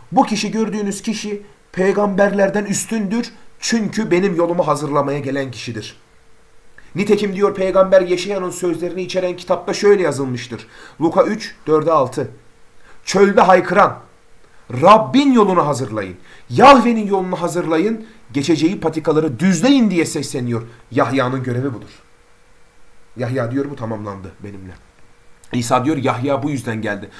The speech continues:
Yahve'ye tanıklık etmek için." Yahya kime tanıklık etti? İsa Mesih'e.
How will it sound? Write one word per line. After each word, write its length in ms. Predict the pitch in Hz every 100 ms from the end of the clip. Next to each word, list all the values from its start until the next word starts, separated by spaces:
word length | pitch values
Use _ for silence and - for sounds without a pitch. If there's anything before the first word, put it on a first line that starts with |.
| 143
Yahve'ye 440 | 110 151 113 123 117
tanıklık 380 | 113 104 107
etmek 300 | 101 - 95
için." 200 | - - 87 - -
Yahya 400 | 120 151 147 139
kime 200 | - 208
tanıklık 360 | 214 180 170 175
etti? 400 | 170 - 214 208 - - -
İsa 540 | 160 175 143 165 156
Mesih'e. 520 | 151 147 147 160 165